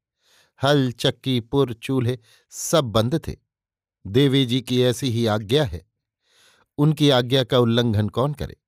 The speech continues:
हुक्का पानी बंद हो जाए। साल भर में यही एक दिन है जिसे गांव वाले भी छुट्टी का समझते हैं, अन्यथा होली दिवाली भी प्रतिदिन के आवश्यक कामों को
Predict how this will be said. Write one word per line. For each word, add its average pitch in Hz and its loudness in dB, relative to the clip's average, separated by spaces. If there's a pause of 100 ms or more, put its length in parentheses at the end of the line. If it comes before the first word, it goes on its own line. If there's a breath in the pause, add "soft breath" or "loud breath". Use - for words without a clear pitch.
(460)
हुक्का 123 0
पानी 98 0
बंद 135 -2
हो 92 -4
जाए। - -14 (720 soft breath)
साल 139 2
भर 135 2
में 135 0
यही 135 2
एक 120 0
दिन 156 0
है 139 0 (440)
जिसे 143 0
गांव 131 2
वाले 120 2
भी 131 0
छुट्टी - -8
का 90 0
समझते 113 -4
हैं, 78 -10 (680 soft breath)
अन्यथा 139 4
होली 131 2
दिवाली 117 0
भी 135 -2
प्रतिदिन 123 -2
के 113 -6
आवश्यक 107 -2
कामों 107 0
को 90 -6